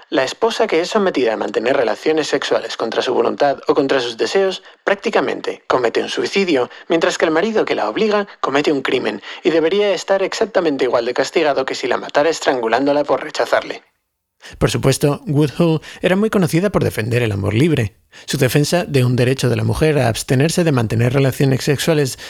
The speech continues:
dentro del matrimonio como medio para controlar sus embarazos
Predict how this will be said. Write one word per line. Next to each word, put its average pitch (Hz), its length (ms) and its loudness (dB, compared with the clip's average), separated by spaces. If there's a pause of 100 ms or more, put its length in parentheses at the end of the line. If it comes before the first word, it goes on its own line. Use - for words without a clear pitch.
dentro 202 340 2
del 127 140 2
matrimonio 120 640 2
como 135 240 4
medio 175 300 2
para 135 160 0
controlar 120 360 0
sus 135 200 0
embarazos 156 560 0